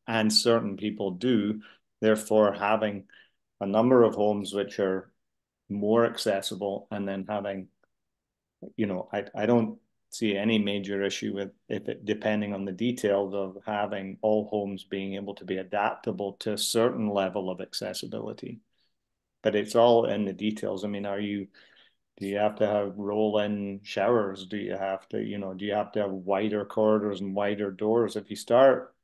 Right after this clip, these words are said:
implementing it, that kind of change at that, across the building, it's gonna be a major, major cost issue.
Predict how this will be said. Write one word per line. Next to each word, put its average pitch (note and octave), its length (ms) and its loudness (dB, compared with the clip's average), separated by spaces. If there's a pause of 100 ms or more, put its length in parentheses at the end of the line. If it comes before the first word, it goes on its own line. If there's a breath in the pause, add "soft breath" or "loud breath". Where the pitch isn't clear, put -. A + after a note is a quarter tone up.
implementing G#2 680 0
it, F#2 140 -8 (320)
that G#2 380 -2
kind G#2+ 320 2
of G2+ 100 -6
change A2 420 2
at G#2 160 -6
that, G#2 360 -4
across A2 560 4
the G#2+ 100 -4
building, G#2+ 500 0 (920 soft breath)
it's - 160 2
gonna A2+ 220 4
be F#2+ 100 0
a F#2+ 80 -4
major, G#2+ 580 0
major G2+ 400 -4
cost - 400 -2
issue. - 340 -4